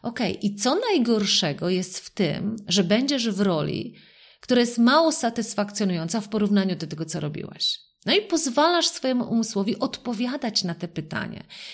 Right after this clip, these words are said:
I on mówi: No będziesz bardzo sfrustrowana, tak? Będziesz niezadowolona z tego, co robisz. No i co jest najgorszym scenariuszem tego, że ja będę niezadowolona z tego, co robię?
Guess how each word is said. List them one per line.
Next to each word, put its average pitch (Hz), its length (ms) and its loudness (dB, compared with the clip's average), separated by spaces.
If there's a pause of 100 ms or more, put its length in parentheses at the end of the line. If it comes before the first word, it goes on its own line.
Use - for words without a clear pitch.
I 247 140 4
on 302 180 4
mówi: 277 480 4 (400)
No 208 80 6
będziesz 202 340 6
bardzo 160 340 0
sfrustrowana, 240 960 0
tak? - 280 -8
Będziesz 226 300 2
niezadowolona 240 800 4
z - 80 -4
tego, 165 200 -6
co 285 200 0
robisz. - 580 -2 (640)
No 190 120 4
i 302 120 4
co 285 200 2
jest 339 260 2
najgorszym 208 640 2
scenariuszem 175 680 -2
tego, 156 360 -4
że 202 100 0
ja 196 120 0
będę 202 260 4
niezadowolona 196 1300 2 (640)
z - 100 -4
tego, 190 200 0
co 302 140 4
robię? 170 320 -2